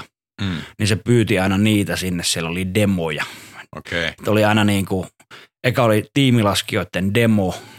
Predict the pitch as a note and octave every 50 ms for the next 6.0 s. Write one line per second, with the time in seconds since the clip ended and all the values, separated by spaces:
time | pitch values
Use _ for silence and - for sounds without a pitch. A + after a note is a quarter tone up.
0 | - - - G2+ F#2+ E2+ D#2 - - - - G2+ G2 - G2 F2+ F#2 F2+ F2+ F2+
1 | - F2 F2 F2 D#2+ - - - - - G2+ F2 - F#2 D#2 D2+ - - - -
2 | - - - _ _ _ _ _ _ _ _ _ _ _ _ _ _ _ _ -
3 | - - - _ F2 F2+ F2+ E2 D#2+ C#2+ - _ _ _ _ _ _ _ _ _
4 | _ G#2 G#2 G2 F2+ - F#2 - - _ _ - A#2+ G#2+ A2 G2+ F2+ F#2 F2 D#2+
5 | E2 D#2+ E2+ F2+ G#2+ F#2+ F#2 F2+ F#2+ G2+ - C3 D3 C3+ B2 G#2+ - - G2+ -